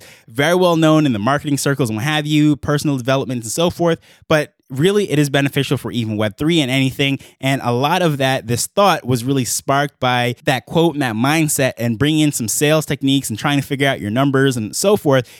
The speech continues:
and really just putting it into Web three, defining your goal, defining your success. So hopefully you found this helpful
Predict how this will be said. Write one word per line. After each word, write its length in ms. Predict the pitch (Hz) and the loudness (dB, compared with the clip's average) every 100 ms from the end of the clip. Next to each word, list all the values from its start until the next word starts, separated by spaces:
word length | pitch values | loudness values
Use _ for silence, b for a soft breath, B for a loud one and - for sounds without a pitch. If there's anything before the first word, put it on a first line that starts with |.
| B | B
and 260 | 147 135 117 | -2 -2 0
really 180 | 190 202 | 0 0
just 180 | 175 | -4
putting 220 | - 160 156 | -4 -2 -2
it 100 | 98 | -2
into 220 | 131 127 | -4 0
Web 220 | 123 104 | 0 -2
three, 220 | 113 90 | -6 -8
defining 440 | 82 - 143 165 185 | -8 -4 0 2 2
your 140 | 170 | 2
goal, 340 | 147 147 143 | 2 2 2
defining 460 | 135 113 - 135 147 | 0 -6 -2 2 2
your 120 | 143 | 2
success. 380 | 135 123 120 107 | -2 -4 -2 -2
So 140 | 110 | 0
hopefully 320 | 120 190 196 190 | 2 0 0 -2
you 120 | 156 | 0
found 300 | 160 139 131 | 0 0 0
this 140 | 123 | 0
helpful 600 | 95 - 233 - 220 220 | -6 0 0 2 2 2